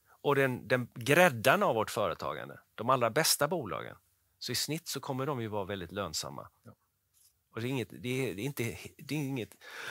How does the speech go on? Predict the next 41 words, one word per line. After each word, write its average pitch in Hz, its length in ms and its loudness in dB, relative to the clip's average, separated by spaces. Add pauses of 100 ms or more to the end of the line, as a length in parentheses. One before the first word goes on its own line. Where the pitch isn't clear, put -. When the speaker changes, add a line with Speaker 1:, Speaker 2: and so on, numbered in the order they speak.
(100)
Speaker 1:
nästan 147 300 6
en 123 120 4
naturlag 131 760 2
att 120 160 -4
börsen 110 440 -2
över 101 320 -2
tiden 90 360 -8
ska 73 300 -6
gå 90 260 -6
upp. - 260 -14
Speaker 2:
Ja. - 100 -16 (920)
Så - 140 -8
länge 143 240 2
vi 143 80 0
är 143 40 2
innovatörer 131 540 0
så 110 140 -4
kommer 107 200 -6
den 104 100 -2
göra 120 180 -2
det. 85 100 -6
Och 92 120 -10
det 120 280 -4 (520)
är 117 200 0
obotligt 117 460 -4
optimistiskt 98 540 -6
att 87 80 -10
vi 101 60 -8
kommer 95 260 -10
att 87 60 -12
förbli. 104 300 -8 (260)
Speaker 1:
Ja. 123 80 -10 (1000)
Kul! 165 320 2 (280)
Speaker 2:
Jätteroligt. 156 520 4
Speaker 1:
Kul, - 100 -2 (100)
kul 127 60 2
att 131 40 0
vara 127 120 6
överens, 127 440 0
eller 110 120 -4
hur? 131 80 -2